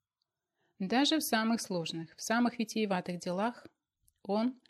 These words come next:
отсекая одну за одной негодные гипотезы,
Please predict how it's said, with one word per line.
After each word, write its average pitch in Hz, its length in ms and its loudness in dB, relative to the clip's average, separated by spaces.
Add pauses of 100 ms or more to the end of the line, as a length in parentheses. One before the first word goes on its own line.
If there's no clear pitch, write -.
(340)
отсекая 220 480 2
одну 196 380 2
за 185 220 0
одной 180 220 0
негодные 180 520 0
гипотезы, 226 640 0